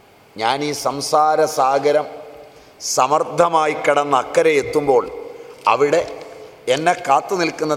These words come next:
ദക്ഷിണാമൂർത്തി രൂപനായ, അല്ലയോ പരമഗുരു, ആ പാദങ്ങളിൽ ഞാൻ പ്രണമിക്കുന്നു. എന്നെ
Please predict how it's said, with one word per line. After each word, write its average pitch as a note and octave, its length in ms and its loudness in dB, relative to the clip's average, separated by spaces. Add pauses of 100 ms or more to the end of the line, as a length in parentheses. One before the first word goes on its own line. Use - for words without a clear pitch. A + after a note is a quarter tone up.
ദക്ഷിണാമൂർത്തി F#3 880 0
രൂപനായ, E3 500 4 (340)
അല്ലയോ D#3 320 4 (140)
പരമഗുരു, C#3 640 2 (3000)
ആ - 20 4 (180)
പാദങ്ങളിൽ E3 600 2 (120)
ഞാൻ C3+ 100 0 (120)
പ്രണമിക്കുന്നു. D#3 600 -2 (1700)
എന്നെ E3+ 180 2